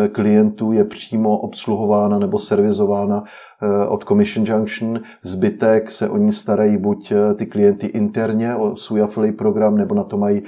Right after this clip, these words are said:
nějakou agenturu. T-, t-, každým rokem cestujeme do, do státu, hovoříme tam s klienty a ten potenciál stále je tam opravdu velký,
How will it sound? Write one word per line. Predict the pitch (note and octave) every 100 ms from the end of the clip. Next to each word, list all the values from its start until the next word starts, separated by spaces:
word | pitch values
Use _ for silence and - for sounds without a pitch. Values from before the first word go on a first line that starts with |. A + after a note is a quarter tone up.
| - - -
nějakou | G2+ F#2+ G2+
agenturu. | G2 G2+ F#2+ F#2 F#2 F#2+ - - - _ _ _ _ -
T-, | G#2+
t-, | A2+ A2 A2 G#2+ A2
každým | - G#2+ A2 A#2+
rokem | G#2+ G#2 A#2+ A#2
cestujeme | A2 - G#2+ A2
do, | G#2+
do | G#2+ A2
státu, | G2+ A#2+ G#2+ G#2+ G#2+
hovoříme | G#2 G2+ G#2 G#2+
tam | G#2+ G#2+
s | -
klienty | - G#2 G#2 G#2+
a |
ten | G#2+ G2+
potenciál | G#2 G#2 G2+ - G#2
stále | G#2 - F#2+ G2+
je | F#2+
tam | G#2 G2
opravdu | F2+ G2+ G#2+
velký, | G#2 G#2 G2+ - A#2 B2